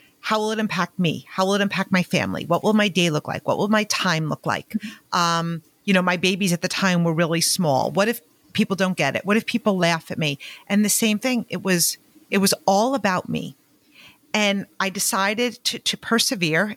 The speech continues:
Speaker 1: in, in a business that I knew nothing about, but I was, I, I just felt this calling and this tugging on my heart.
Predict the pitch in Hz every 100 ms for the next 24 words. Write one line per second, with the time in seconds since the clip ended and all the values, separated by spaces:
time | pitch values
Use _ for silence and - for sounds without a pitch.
0 | - 185 180 180 170 - 190 180 175 196
1 | 180 180 175 165 160 156 - 202 196 131
2 | 170 - 170 165 160 - - 170 170 -
3 | 180 185 170 175 - - 185 - 185 -
4 | - 185 180 170 151 151 147 - - 233
5 | 170 - 160 147 - 247 254